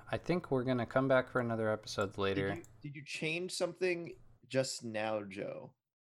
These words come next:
Speaker 1: I unmuted you.
Speaker 2: Okay, 'cause I was gonna say I heard myself just now, but we're okay. We're, we're gonna, we're gonna hang out here for a bit. Sun, how are you? Any questions here live in the chat?
Speaker 1: Uh, but yeah, I'm just gonna finish my story. So,
Speaker 2: Finish the story.
Speaker 1: they were
Speaker 2: They're giving you
Speaker 1: assholes.
Speaker 2: attitude.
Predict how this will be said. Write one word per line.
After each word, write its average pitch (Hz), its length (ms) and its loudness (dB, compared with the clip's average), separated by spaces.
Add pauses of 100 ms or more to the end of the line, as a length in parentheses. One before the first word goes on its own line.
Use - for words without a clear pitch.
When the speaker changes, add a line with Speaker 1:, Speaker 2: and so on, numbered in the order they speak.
(1040)
Speaker 1:
I 107 160 4
unmuted 110 540 0
you. 104 220 0 (340)
Speaker 2:
Okay, 123 260 2
'cause 98 140 -6
I 110 40 -2
was 104 100 -6
gonna 110 120 -2
say 104 140 -6
I 101 60 -2
heard 135 180 -4
myself 127 420 -2
just 117 240 -4
now, 151 240 0
but 110 320 2 (100)
we're 269 140 8
okay. 120 540 2
We're, 208 260 -4
we're 240 100 -6
gonna, 190 300 4
we're 147 80 -6
gonna 123 140 -4
hang 104 180 -4
out 101 100 -2
here 101 120 -8
for 101 100 -10
a 101 40 -6
bit. 104 180 -2
Sun, 156 240 -4
how 143 160 0
are 104 100 2
you? 101 100 -2
Any 117 120 -4
questions 127 440 0
here 127 120 0
live 156 260 4
in 113 60 -6
the 101 80 -6
chat? 98 300 -6 (840)
Speaker 1:
Uh, 110 680 8
but 120 140 4
yeah, 165 160 10
I'm 165 120 6
just - 120 -4
gonna 254 140 2
finish 123 320 -2
my 98 80 -4
story. 107 400 -2
So, 131 500 6
Speaker 2:
Finish - 160 -14
the - 60 -12
story. 123 220 -2
Speaker 1:
they 143 80 12
were 226 100 12
Speaker 2:
They're 160 220 12
giving 139 180 6
you 120 60 10
Speaker 1:
assholes. 120 140 6
Speaker 2:
attitude. 131 520 4